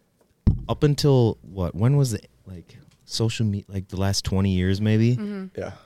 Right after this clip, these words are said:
Speaker 1: Like, all they had to go off of was their face-to-face interaction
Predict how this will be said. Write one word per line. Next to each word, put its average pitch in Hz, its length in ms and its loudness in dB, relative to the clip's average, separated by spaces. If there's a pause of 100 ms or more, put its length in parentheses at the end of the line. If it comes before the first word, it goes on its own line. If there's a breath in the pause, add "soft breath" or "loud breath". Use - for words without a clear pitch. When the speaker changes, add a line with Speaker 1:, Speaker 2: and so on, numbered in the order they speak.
(520 loud breath)
Speaker 1:
Like, 95 300 -6 (720)
all 101 160 0
they 120 140 2
had 110 240 0
to 98 80 0
go 87 200 2
off 98 240 0
of 113 140 -2
was 92 240 -2
their 82 280 -2 (180)
face-to-face 85 680 -4
interaction 73 720 -8